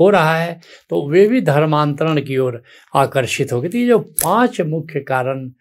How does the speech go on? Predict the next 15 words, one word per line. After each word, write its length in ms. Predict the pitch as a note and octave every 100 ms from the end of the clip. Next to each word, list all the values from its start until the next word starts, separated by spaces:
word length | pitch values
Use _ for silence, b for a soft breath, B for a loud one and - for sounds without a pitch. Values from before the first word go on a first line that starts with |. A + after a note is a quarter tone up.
| _ _ -
अ, 40 |
हैं, 420 | C3+ A#2 F3+ A3
पहली, 400 | - C#3+ D3 F#3
अ, 100 | E3 - b b b -
पहला 480 | C3 G2 C#3 D#3+ E3
कारण 360 | D#3+ E3+ F3+
जाति 320 | C3+ C#3 B2+
व्यवस्था, 680 | D#3 D#3+ E3 E3 F3+ F3 b b b C#3+
दूसरा 400 | C3+ D3 F3 D3
बलि 260 | A#2+ E3
प्रथा, 380 | E3+ E3 D3 D#3+
तीसरा 420 | E3 D3 C#3 C#3+
स्वार्थपरक 800 | B2 - D#3 F#3 F#3+ - D3 C3+ -
संस्कृति, 720 | - C3 A2 C#3 E3+ F3 F3 B B -
चौथा 680 | - D3+ D3 D3 D#3+ D#3